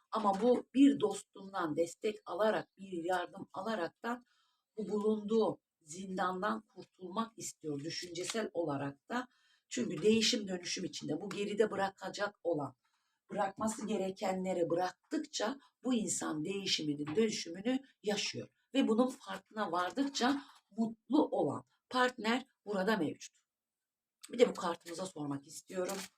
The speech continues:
Şu an aklındaki kişi nasıl diyoruz?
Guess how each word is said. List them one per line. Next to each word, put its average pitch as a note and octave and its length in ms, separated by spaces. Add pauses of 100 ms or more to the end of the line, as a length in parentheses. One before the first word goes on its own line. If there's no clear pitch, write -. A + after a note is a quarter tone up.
(1000)
Şu C#4 240
an G#3+ 280
aklındaki G#3+ 600
kişi A#3+ 560 (580)
nasıl G#3 520
diyoruz? D#3 440